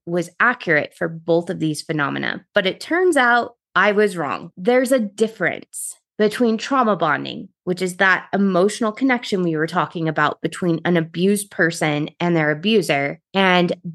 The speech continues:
bonding over trauma, which is the almost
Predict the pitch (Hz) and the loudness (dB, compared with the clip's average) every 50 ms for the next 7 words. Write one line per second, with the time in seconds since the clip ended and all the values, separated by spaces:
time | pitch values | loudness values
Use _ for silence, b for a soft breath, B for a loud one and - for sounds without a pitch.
0 | - _ - 190 196 202 208 208 196 202 196 190 180 175 180 _ _ _ - 240 | -12 _ 0 2 2 4 4 4 4 2 2 2 0 -4 -6 _ _ _ 2 2
1 | 262 262 262 240 196 196 180 156 151 - - - 156 156 151 131 - - - - | 2 2 0 -2 0 0 0 0 -2 -6 -12 -6 -4 -2 -2 -2 -4 -8 -10 -12
2 | - _ _ _ _ _ _ _ _ _ _ _ _ _ - 220 214 208 208 196 | -16 _ _ _ _ _ _ _ _ _ _ _ _ _ 0 0 2 2 0 0
3 | 190 - 208 - - - 196 202 196 196 190 185 185 - | 0 -2 -4 -4 0 0 2 2 2 2 0 -2 -2 -8